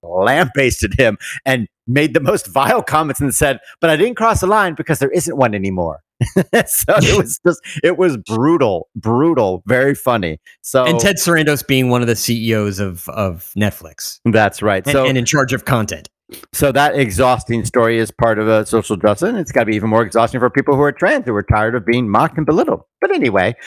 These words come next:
Speaker 1: the, we have some good news. The B B C updated their sexual harassment guidelines. This may seem silly. Oh, they changed some guidelines on paper, but it makes real world difference. On every set, if there's an intimate scene, there must be an intimacy coordinator.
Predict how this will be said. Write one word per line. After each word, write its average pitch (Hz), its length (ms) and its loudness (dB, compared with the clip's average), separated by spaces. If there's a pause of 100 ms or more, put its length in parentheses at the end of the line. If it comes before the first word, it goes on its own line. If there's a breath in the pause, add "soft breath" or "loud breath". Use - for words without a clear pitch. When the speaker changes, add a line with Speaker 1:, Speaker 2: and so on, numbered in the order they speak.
(160 loud breath)
Speaker 1:
the, 123 180 2
we 120 100 4
have 120 140 2
some 110 220 0
good 135 220 -2
news. 113 340 2
The 113 80 2
B 143 160 0
B 147 120 -2
C 139 180 0
updated 135 400 2
their 110 100 0
sexual 151 520 0
harassment 131 520 -2
guidelines. 101 720 -2 (600)
This 117 160 0
may 139 140 2
seem 143 240 0
silly. 135 340 0
Oh, 135 160 2
they 135 140 0
changed 117 400 0
some 107 200 -2
guidelines 110 380 2
on 104 100 2
paper, 107 300 0
but 190 280 0 (180)
it 147 100 2
makes 160 320 0
real 139 240 2
world 113 300 0
difference. 98 420 0
On 95 160 0
every 131 260 2
set, 160 380 0 (320)
if 180 80 2
there's 113 180 2
an 113 80 2
intimate 143 420 0
scene, 175 380 0 (200)
there 117 100 2
must 92 240 -2
be 110 100 2
an 107 160 0
intimacy 113 480 2
coordinator. 151 640 0